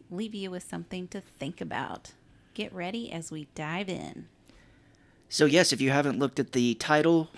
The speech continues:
Speaker 2: on your phone or wherever you're listening to us yet, we are talking about predestination.
Speaker 1: Mm-hmm.
Speaker 2: So if you're curious of what predestination might mean, according to Google, it says,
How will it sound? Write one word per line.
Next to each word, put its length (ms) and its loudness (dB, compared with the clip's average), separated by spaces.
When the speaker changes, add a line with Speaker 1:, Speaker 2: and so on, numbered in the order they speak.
Speaker 2:
on 200 0
your 100 0
phone 640 0
or 80 -2
wherever 340 4
you're 140 2
listening 400 0
to 180 -2
us 160 -2
yet, 320 4
we 140 -2
are 100 0
talking 400 0
about 280 2
predestination. 1500 0
Speaker 1:
Mm-hmm. 500 -6
Speaker 2:
So 140 2
if 100 0
you're 60 -2
curious 380 6
of 80 0
what 160 2
predestination 760 2
might 200 0
mean, 440 2
according 400 4
to 120 0
Google, 400 2
it 80 -20
says, 580 -2